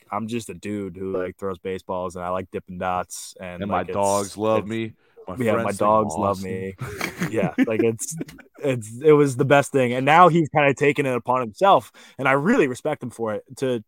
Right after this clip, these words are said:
Speaker 1: cover college baseball the way it should be covered, because it's not being covered the way it should be.
Speaker 2: It's
Speaker 1: Um,
Speaker 2: working. I'm, I'm
Speaker 1: and,
Speaker 2: in.
Speaker 1: and
Speaker 2: I've
Speaker 1: it
Speaker 2: been watching
Speaker 1: is,
Speaker 2: college baseball.
Speaker 1: it is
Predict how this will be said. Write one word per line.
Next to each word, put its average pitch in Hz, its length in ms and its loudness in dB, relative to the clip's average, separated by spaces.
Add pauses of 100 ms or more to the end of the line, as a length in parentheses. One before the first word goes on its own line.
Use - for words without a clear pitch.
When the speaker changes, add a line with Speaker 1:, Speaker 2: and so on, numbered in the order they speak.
Speaker 1:
cover 135 360 0
college 127 340 0
baseball 110 440 -4
the 104 100 -10
way 117 120 -2
it 113 80 -4
should 123 160 -10
be 120 100 -10
covered, 110 680 -12
because 101 220 -16
it's - 160 -20
not 127 180 -8
being 110 160 -8
covered 98 280 -12
the 92 60 -16
way 92 120 -10
it 90 60 -12
should 80 160 -16
be. - 160 -16 (520)
Speaker 2:
It's 98 180 -6
Speaker 1:
Um, 92 60 -8
Speaker 2:
working. 110 460 -2 (300)
I'm, 123 240 4
I'm 135 260 6
Speaker 1:
and, 143 100 4
Speaker 2:
in. 160 120 6
Speaker 1:
and 160 180 6
Speaker 2:
I've 185 80 10
Speaker 1:
it 185 40 4
Speaker 2:
been 170 120 4
watching 180 200 6
Speaker 1:
is, 208 60 -8
Speaker 2:
college 107 300 2
baseball. 104 440 2
Speaker 1:
it 117 80 0
is 147 100 -2